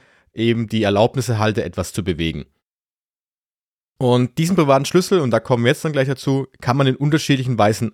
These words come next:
aufbewahren, weil an sich ist es ja erstmal nur was Digitales und man hat dann zwei Möglichkeiten, wie bei allen Dingen im Leben. Entweder sichere ich, bewahre ich die Sachen selbst auf, bei mir,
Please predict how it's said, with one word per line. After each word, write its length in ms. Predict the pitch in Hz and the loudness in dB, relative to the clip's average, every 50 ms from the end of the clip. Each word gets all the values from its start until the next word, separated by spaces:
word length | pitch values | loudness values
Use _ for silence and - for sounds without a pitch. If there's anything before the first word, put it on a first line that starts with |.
| _ | _
aufbewahren, 540 | - 92 107 - - 98 85 - 80 82 85 | 2 2 2 2 0 -6 -4 -4 -4 -4 -2
weil 120 | 87 90 98 | -2 -2 -2
an 100 | 101 - | -4 -4
sich 280 | - 151 165 - - | -2 0 0 0 -2
ist 160 | 135 - - | -4 -4 -2
es 120 | 135 123 - | -4 -2 0
ja 100 | 123 120 | 0 0
erstmal 460 | - - 110 139 - - - 127 127 | 0 0 0 0 0 0 -2 0 2
nur 140 | 127 127 117 | 2 2 2
was 140 | 117 117 - | 0 0 -2
Digitales 720 | - 101 98 87 - 110 120 143 165 190 226 - - - - - - - - - - - | -4 -6 -6 -6 -2 0 2 2 2 2 -2 -4 -8 -16 -20 -20 -20 -20 -20 -20 -20 -8
und 220 | _ 110 117 127 131 | _ 0 0 2 2
man 100 | 123 120 | 2 0
hat 140 | 131 120 127 | 0 0 -2
dann 100 | 120 101 | -4 -4
zwei 220 | - - 107 101 | -2 0 0 2
Möglichkeiten, 580 | 104 143 165 - 190 - - - 139 135 127 127 | 2 2 2 0 -4 -6 -2 0 0 0 0 -2
wie 60 | 113 | -4
bei 120 | - 107 | -4 -2
allen 280 | - 113 131 147 143 135 | 0 2 2 2 2 0
Dingen 160 | 135 127 135 | 0 0 0
im 100 | 123 123 | 0 2
Leben. 260 | 120 127 123 127 131 - | 2 2 2 2 -2 -2
Entweder 640 | 113 120 143 139 - 131 135 120 127 123 - - _ _ _ _ _ _ _ _ _ _ _ _ _ - | 0 0 0 2 2 2 2 4 2 0 0 -4 _ _ _ _ _ _ _ _ _ _ _ _ _ -6
sichere 300 | - 135 113 123 117 117 | -6 -4 -2 0 0 0
ich, 180 | 110 - - | -2 -4 -8
bewahre 240 | - 98 101 107 117 | -8 -4 0 0 0
ich 60 | 120 | 0
die 60 | - | -2
Sachen 320 | 113 - - 110 101 110 101 | -4 -2 -4 -4 -2 -4 -4
selbst 300 | - - 92 - - - | -4 -4 -4 -4 -6 -2
auf, 260 | - 151 185 185 - | 0 0 0 0 -4
bei 120 | - 90 | -6 -4
mir, 360 | 90 110 139 185 226 269 247 | -2 0 2 2 2 0 -2